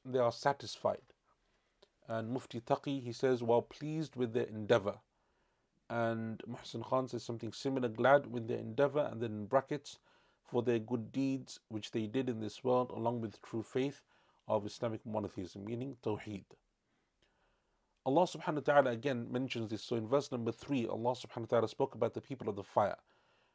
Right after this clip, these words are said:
And the first description he gives concerning them is that they will have downcast faces.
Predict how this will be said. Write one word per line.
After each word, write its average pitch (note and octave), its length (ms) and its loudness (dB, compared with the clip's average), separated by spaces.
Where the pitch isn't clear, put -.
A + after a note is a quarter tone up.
And A#2 120 -4
the A#2 60 4
first C#3+ 300 2
description B2+ 440 -6
he A#2+ 120 -2
gives B2 420 0
concerning B2 460 0
them C3 180 -4
is A#2+ 80 -4
that A#2 140 -4
they A#2 100 0
will A2 200 -2
have A2 340 -2
downcast B2 520 2
faces. - 520 -6